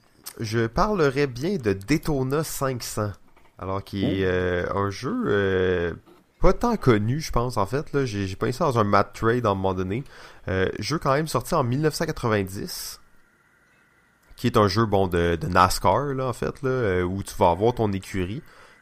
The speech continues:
Speaker 1: euh, tes voitures, ça, euh, tes voitures, et un jeu où t'as des cartes en main, dans le fond, et les cartes représentent, euh, t'as comme quelques couleurs sur ta carte, puis ça veut dire que tu vas faire avancer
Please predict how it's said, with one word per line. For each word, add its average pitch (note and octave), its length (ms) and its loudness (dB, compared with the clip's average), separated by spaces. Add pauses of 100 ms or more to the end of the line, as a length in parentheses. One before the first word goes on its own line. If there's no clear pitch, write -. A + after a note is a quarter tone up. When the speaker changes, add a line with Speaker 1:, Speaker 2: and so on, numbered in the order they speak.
(380)
Speaker 1:
euh, F2+ 80 0
tes G#2+ 160 -2
voitures, G2 440 2
ça, A#2+ 120 -2
euh, F#2 360 2 (500)
tes A2+ 100 0
voitures, D3 580 0 (140)
et G3 460 -2 (920)
un A2 140 6
jeu A#2+ 140 0
où D#3+ 60 -4
t'as A#2+ 120 4
des F#2+ 100 -2
cartes - 340 0
en G#2 160 2
main, A2 260 -2
dans A#2+ 100 0
le F#2+ 60 0
fond, B2 200 0
et A2 60 2
les F#2 140 0
cartes - 360 -2
représentent, G#2+ 1080 0
euh, F#2 140 0
t'as F#2+ 140 -2
comme G2+ 300 0 (160)
quelques A#2+ 320 2
couleurs G#2+ 500 4
sur - 120 -6
ta F2 120 0
carte, A2+ 200 2
puis - 80 -6
ça G#2+ 100 4
veut F2+ 80 0
dire G2+ 140 -2
que - 60 -14
tu G#2 60 -2
vas F2+ 60 0
faire F#2+ 260 2
avancer F#2 680 0